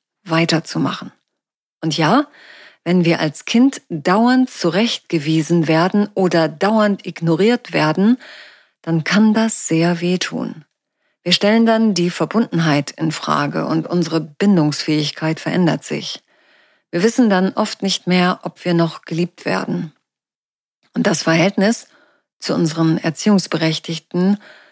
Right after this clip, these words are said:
wird dadurch manchmal unsicher. Und es entsteht bei vielen die Angst vor Nähe mit gleichzeitiger Angst vor Ablehnung. Wenn wir über uns selbst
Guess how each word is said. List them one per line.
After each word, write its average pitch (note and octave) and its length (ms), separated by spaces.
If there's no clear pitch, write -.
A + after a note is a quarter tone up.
wird F3+ 320
dadurch F3+ 500
manchmal E3 760
unsicher. F3 680
Und G3 180
es F#3+ 160
entsteht G3 520
bei F3+ 180
vielen A#3 460
die F3 120
Angst E3+ 300
vor E3 140
Nähe G3+ 360
mit E3+ 160
gleichzeitiger E3+ 880
Angst D#3+ 280
vor E3+ 200
Ablehnung. F3+ 580
Wenn G3+ 200
wir C4+ 300
über A#3 220
uns G#3+ 200
selbst - 600